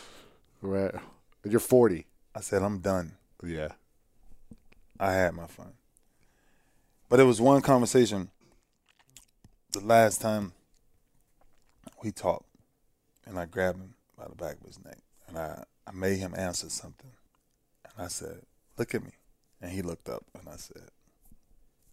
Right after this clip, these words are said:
Speaker 2: "Let's go.
Speaker 1: Hmm.
Speaker 2: You ready?" And I knew it.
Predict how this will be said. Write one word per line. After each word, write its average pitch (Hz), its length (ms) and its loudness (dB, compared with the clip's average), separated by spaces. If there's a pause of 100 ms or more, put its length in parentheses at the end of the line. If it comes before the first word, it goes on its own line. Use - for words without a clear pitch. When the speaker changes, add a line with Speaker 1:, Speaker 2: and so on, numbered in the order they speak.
(520)
Speaker 2:
"Let's 117 120 -18
go. 131 220 -10 (680)
Speaker 1:
Hmm. 85 100 -16 (880)
Speaker 2:
You 120 120 -10
ready?" 123 240 0 (1300)
And 123 100 4
I 147 60 8
knew 160 180 4
it. - 140 -2